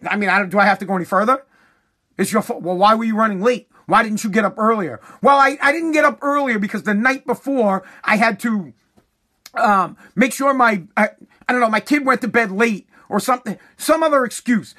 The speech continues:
The bottom line is, it's excuse, excuse, excuse. Something bad happened. Excuse, excuse, excuse. Something bad happened. Well, get up earlier. Deal with being tired.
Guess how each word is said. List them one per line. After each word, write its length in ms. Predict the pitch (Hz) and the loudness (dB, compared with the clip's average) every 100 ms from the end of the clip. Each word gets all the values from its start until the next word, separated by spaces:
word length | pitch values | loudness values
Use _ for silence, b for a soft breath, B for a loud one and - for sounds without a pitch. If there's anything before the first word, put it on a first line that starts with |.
| B | B
The 80 | 208 | -4
bottom 340 | 240 269 262 | 2 2 2
line 240 | 220 240 226 | 2 2 2
is, 240 | 170 151 - b | -4 -8 -16 b
it's 340 | - 214 - - _ | -4 -4 -6 -18 _
excuse, 540 | 180 - - 240 240 - | -8 -8 -6 -4 -4 -6
excuse, 520 | 202 - 214 196 190 | -10 -8 -4 -4 -6
excuse. 800 | 180 - - 208 190 165 - - _ _ _ _ _ | -10 -12 -6 -2 -2 -4 -10 -16 _ _ _ _ _
Something 520 | - 247 214 214 185 | -4 -2 -2 -2 -4
bad 260 | 156 185 156 | 2 0 0
happened. 540 | 160 151 - - - - _ _ _ _ _ _ 202 | -6 -8 -10 -20 -20 -20 _ _ _ _ _ _ -8
Excuse, 500 | 190 - 254 240 214 | -8 -2 -2 -2 -6
excuse, 460 | 190 - 226 - | -8 -4 -4 -4
excuse. 580 | 175 - - 226 185 - b b | -12 -14 -6 -4 -4 -10 b b
Something 480 | - 226 196 196 135 | -4 -4 -4 -8 -2
bad 300 | 202 185 160 | 0 0 -2
happened. 480 | 139 117 110 - _ _ _ _ _ | -6 -8 -16 -20 _ _ _ _ _
Well, 260 | 170 165 - - | -4 -4 -8 -14
get 200 | 147 196 | -2 2
up 160 | 240 247 | 2 2
earlier. 560 | 202 170 170 156 214 - _ _ _ _ _ 175 | -2 -4 -2 -2 -4 -6 _ _ _ _ _ -4
Deal 260 | 208 240 | 0 0
with 200 | 247 - | -2 -4
being 260 | 240 226 180 | -4 -2 -2
tired. 560 | - 170 151 165 208 | -2 -2 -2 -4 -6